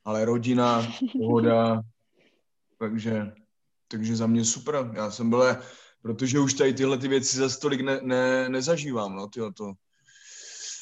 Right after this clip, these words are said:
Speaker 1: takový to, že se sejdeme jako rodina, je pohoda, připomeneš si prostě to, jak to bylo dřív, jako děcko prostě se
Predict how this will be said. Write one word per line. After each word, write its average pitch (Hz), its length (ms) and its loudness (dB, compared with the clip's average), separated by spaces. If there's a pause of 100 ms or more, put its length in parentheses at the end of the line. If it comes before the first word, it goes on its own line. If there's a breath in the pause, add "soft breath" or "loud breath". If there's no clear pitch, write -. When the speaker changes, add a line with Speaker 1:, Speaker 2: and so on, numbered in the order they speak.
(380 loud breath)
Speaker 1:
takový 123 320 0
to, 123 100 -2
že 117 140 -2
se 120 160 -2
sejdeme 120 500 0
jako 123 320 -2
rodina, 120 560 0
je 120 140 -2 (120)
pohoda, 123 720 2
připomeneš 120 560 -2
si 120 140 -6
prostě 123 440 -4
to, 123 140 -8
jak 117 180 -2
to 123 100 -8
bylo 120 280 -4
dřív, 117 540 2
jako 120 200 -4
děcko 117 420 -6
prostě 120 460 -8
se 113 140 -10